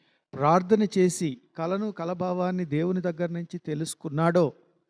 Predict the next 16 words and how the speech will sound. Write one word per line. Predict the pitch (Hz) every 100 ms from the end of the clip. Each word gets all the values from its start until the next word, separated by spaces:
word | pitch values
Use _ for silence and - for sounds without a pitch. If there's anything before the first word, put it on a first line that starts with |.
| _ _ _ _ _ _ -
దేవుడు | 196 220 214
ఈరోజు | 180 165 156 151 156 - - 240
మనకు | 139 135 147 147 131 131 - _ _ _ _ 233
ఒక | 156 127
గొప్ప | 135 - 147
అవకాశం | 131 139 185 185 170
ఇస్తా | 135 - 135
ఉన్నాడు. | 120 131 143 117 _ _ _ _ _ -
అలాంటి | 190 254 262 269
పరిస్థితి | - 185 185 220 202
వచ్చినప్పుడు | - 196 190 180 170 180 - 196
నీవు | 196 208
దిగులు | 160 170 220
పడాల్సిన | 214 190 180 160 151
అవసరం | 143 - 196 180
లేదు, | 143 143 -